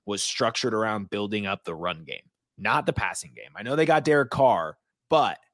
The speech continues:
in the N F C South, we have the Falcons, who are gonna be struggling to win games. We have the Panthers, who are gonna be struggling to win games.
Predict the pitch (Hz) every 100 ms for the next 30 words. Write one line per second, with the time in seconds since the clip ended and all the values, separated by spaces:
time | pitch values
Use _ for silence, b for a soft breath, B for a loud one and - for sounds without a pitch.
0 | _ - 160 143 147 175 - 175 - 151
1 | 113 101 - - 123 104 101 123 123 135
2 | 156 160 - _ - 113 107 107 104 107
3 | - 104 110 110 113 123 123 101 82 90
4 | - _ 107 110 107 - 117 120 147 160
5 | - 127 113 107 104 95 - 98 104 123
6 | 131 131 139 92 76 -